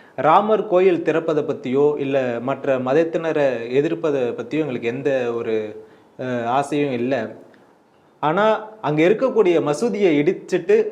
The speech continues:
மீண்டும் அங்க கோவில் கட்டியிருந்த எங்களுக்கு உடன்பாடு இல்ல அப்படின்னு ஒரு கருத்தை வந்து இப்போ பதிவிட்டிருக்காரு.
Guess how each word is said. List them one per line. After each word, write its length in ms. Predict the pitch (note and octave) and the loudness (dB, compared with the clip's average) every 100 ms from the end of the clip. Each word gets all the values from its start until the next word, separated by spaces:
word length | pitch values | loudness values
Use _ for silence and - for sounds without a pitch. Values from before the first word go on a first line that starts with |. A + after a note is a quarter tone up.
| G3 | -8
மீண்டும் 420 | D#3+ F3+ G3 G3+ | -2 0 2 2
அங்க 140 | F3 C3 | 0 0
கோவில் 300 | E3+ F#3 D#3+ | 2 4 2
கட்டியிருந்த 600 | C#3+ C#3+ C#3+ G3 A#3+ - | 0 -2 0 0 0 -2
எங்களுக்கு 440 | E3 D#3+ D#3 C#3+ | -2 0 0 0
உடன்பாடு 500 | C3 D#3+ E3+ D#3+ C#3 | 0 0 0 0 0
இல்ல 480 | B2+ C3 C3 C3 A2+ B2 | -2 -2 -2 -2 -4 -4
அப்படின்னு 340 | B2+ D3 E3+ | -2 -2 0
ஒரு 180 | C3+ A#2 | 0 0
கருத்தை 360 | C3 D3 D#3 C#3+ | -2 -2 -2 -4
வந்து 240 | B2+ C#3+ | 0 -2
இப்போ 320 | C#3+ - A#2+ | -2 -4 -6
பதிவிட்டிருக்காரு. 640 | B2+ C3+ - A#2+ A2+ D3 | -4 -4 -4 -8 -4 -4